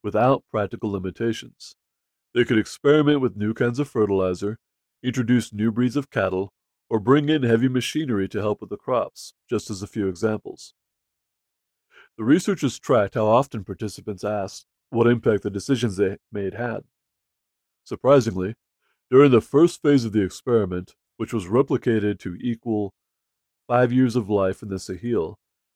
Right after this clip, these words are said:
the participants only checked on their decisions thirty percent of the time.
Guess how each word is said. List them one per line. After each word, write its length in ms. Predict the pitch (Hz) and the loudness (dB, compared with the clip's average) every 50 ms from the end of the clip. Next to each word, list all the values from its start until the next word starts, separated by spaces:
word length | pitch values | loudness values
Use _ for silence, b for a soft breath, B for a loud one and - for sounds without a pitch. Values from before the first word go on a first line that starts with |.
| _ _ | _ _
the 80 | 131 | -8
participants 720 | - - 117 - 147 156 - - - 160 147 117 - - - _ _ - | -6 -4 -2 0 -2 -2 -2 -4 -6 -6 -4 -4 -8 -12 -18 _ _ -4
only 240 | 113 117 131 143 | -2 0 2 0
checked 360 | 139 - - - 113 110 - 120 | 0 0 0 0 0 0 0 -2
on 80 | 110 | -2
their 80 | 107 110 | -2 -4
decisions 600 | 101 110 107 - 127 113 95 104 98 92 90 - _ | -4 -6 -4 -4 -4 -2 -2 -6 -8 -10 -12 -10 _
thirty 200 | - 110 101 107 | -4 -2 -2 -2
percent 340 | 110 - 101 - - 95 92 | -6 -6 -10 -8 -8 -8 -8
of 100 | 92 85 | -8 -10
the 80 | 92 | -10
time. 380 | 90 - - 123 131 113 98 - | -10 -8 -10 -8 -8 -8 -10 -14